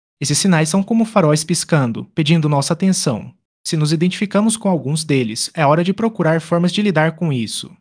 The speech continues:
Atividades que podem melhorar nosso humor. Existem várias atividades que podem ajudar a melhorar nosso estado de ânimo. Aqui estão algumas que podemos experimentar. Um. Passar tempo ao ar livre. A natureza pode ser um grande remédio. Dois.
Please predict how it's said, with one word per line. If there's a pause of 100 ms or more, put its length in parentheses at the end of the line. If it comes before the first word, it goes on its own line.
(300)
Atividades
que
podem
melhorar
nosso
humor.
Existem
várias
atividades
que
podem
ajudar
a
melhorar
nosso
estado
de
ânimo. (320)
Aqui
estão
algumas
que
podemos
experimentar. (100)
Um. (400)
Passar
tempo
ao
ar
livre. (100)
A
natureza
pode
ser
um
grande
remédio. (380)
Dois.